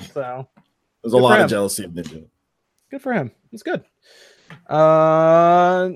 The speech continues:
Speaker 1: yeah. So I would pay. I would personally pay up to five hundred just because I would have to get it anyway. But, uh, I think casual people would probably spend no more than four.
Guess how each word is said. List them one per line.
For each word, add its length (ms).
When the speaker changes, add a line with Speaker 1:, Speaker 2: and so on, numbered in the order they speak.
Speaker 1:
yeah. 220
So 120
I 80
would 100
pay. 220
I 280
would 160
personally 300
pay 100
up 80
to 60
five 260
hundred 240
just 120
because 240
I 80
would 100
have 120
to 60
get 120
it 60
anyway. 420
But, 220
uh, 640
I 140
think 220
casual 760
people 400
would 160
probably 600
spend 500
no 140
more 180
than 140
four. 420